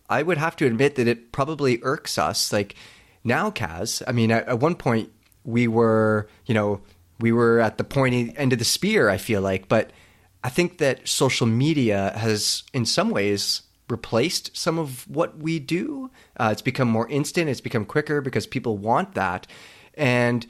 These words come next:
I mean, that's foreign to us in a way that the internet and, and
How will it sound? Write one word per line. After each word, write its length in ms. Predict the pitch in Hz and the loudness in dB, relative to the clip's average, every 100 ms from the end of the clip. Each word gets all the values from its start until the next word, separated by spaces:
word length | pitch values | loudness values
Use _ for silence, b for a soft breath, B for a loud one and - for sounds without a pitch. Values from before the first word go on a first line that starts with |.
| b | b
I 80 | b | b
mean, 140 | 123 143 | 0 2
that's 240 | 180 - | 0 -4
foreign 720 | - - - - 113 214 226 | -6 -12 -12 -6 -4 -2 -2
to 160 | 113 98 | -2 -2
us 260 | 82 - - | 0 0 -2
in 160 | 143 | 0
a 60 | 117 | 2
way 320 | 117 117 120 | 4 4 4
that 420 | 120 113 110 - - b b b | 2 2 0 -2 -14 b b b
the 160 | 123 123 | -2 2
internet 540 | 131 135 120 117 120 | 2 4 2 0 0
and, 240 | 110 107 104 | -2 -2 -2
and 480 | 117 104 104 101 | -2 -2 -2 -2